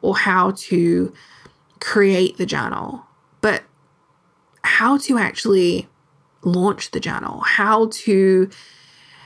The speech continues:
talk about your journal or your planner on Instagram, to your email list. And it's so vast. It's so impressive. The F A K, F A Q database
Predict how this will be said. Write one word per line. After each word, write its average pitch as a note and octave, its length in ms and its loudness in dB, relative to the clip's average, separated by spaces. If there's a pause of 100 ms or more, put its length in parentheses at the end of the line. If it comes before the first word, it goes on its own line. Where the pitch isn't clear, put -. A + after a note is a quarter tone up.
(380)
talk B3 440 2
about D3+ 380 -2
your E3+ 100 0
journal - 580 -6 (200)
or G3 80 2
your E3+ 140 0
planner - 520 -8 (800)
on G3 140 2
Instagram, - 800 -6
to - 120 -6
your G3+ 160 4
email F3 300 0 (140)
list. - 460 -16 (440)
And G#3+ 320 2 (1200)
it's B3 160 -2
so F#3+ 300 0
vast. - 540 -6 (400)
It's G#3 180 4
so G#3+ 200 2
impressive. G3+ 680 0
The F#3+ 140 4
F F#3+ 120 -4
A G3 60 0
K, F#3+ 300 0 (200)
F A3 220 -2
A G#3 100 2
Q G#3 560 0
database A3+ 720 0